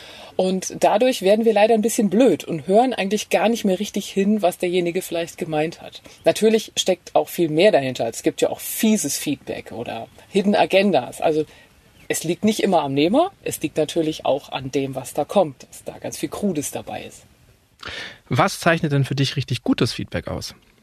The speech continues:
Speaker 1: Also man kann aus viel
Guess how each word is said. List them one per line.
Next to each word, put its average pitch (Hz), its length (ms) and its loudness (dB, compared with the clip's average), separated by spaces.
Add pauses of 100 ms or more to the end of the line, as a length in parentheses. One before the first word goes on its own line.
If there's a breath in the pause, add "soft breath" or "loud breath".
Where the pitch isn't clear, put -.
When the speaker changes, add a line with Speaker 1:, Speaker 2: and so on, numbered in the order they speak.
(680 loud breath)
Speaker 1:
Also 214 240 6
man 214 240 4
kann 247 280 4
aus - 380 0 (100)
viel 269 540 2